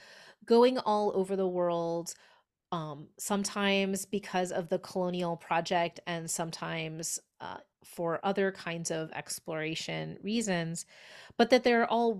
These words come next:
writing these accounts that then kind of s-, permeate through pop culture in different kinds of ways.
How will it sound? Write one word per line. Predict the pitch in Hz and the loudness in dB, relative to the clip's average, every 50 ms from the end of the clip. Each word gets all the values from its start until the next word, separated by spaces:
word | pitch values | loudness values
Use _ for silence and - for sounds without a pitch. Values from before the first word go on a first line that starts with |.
| 180 | 2
writing | 208 196 214 233 240 254 254 240 | 4 4 4 4 2 -2 -2 -2
these | 220 208 202 180 | -2 -2 -2 0
accounts | 190 170 - - - - 160 165 170 165 160 - - - - - - - - _ _ _ _ _ _ _ - | -2 -2 -4 -4 -10 -6 -4 -4 -4 -6 -8 -10 -6 -2 -2 0 0 0 -4 _ _ _ _ _ _ _ 0
that | 175 202 175 165 - | 2 2 2 2 0
then | 202 180 180 180 175 175 | 0 0 0 0 -2 -6
kind | - - 190 180 175 | -8 -6 -6 -4 -4
of | 170 160 170 - - _ _ _ _ _ _ _ _ _ | -4 -6 -8 -12 -20 _ _ _ _ _ _ _ _ _
s-, | - - - - _ | -16 -16 -16 -16 _
permeate | - - - - 240 240 240 226 214 196 185 175 - - | -16 -12 -2 0 2 4 4 4 4 4 4 0 -2 -8
through | - - - - 185 180 175 175 | -16 -20 -10 -2 0 2 2 2
pop | 170 - - - 160 160 - | 0 -2 -4 -4 -4 -4 -4
culture | - - - 160 160 - - 160 151 143 | -8 -6 -6 -6 -6 -4 -6 -4 -4 -4
in | - - 160 160 | -4 -6 -8 -8
different | 156 - 151 - - 160 - 107 | -8 -8 -10 -10 -10 -10 -10 -10
kinds | - - - 139 151 165 - - | -12 -10 -10 -10 -10 -10 -10 -10
of | 147 - - | -12 -12 -8
ways. | - - - - - - - - - - - | -6 -6 -4 -4 -6 -8 -10 -8 -8 -6 -8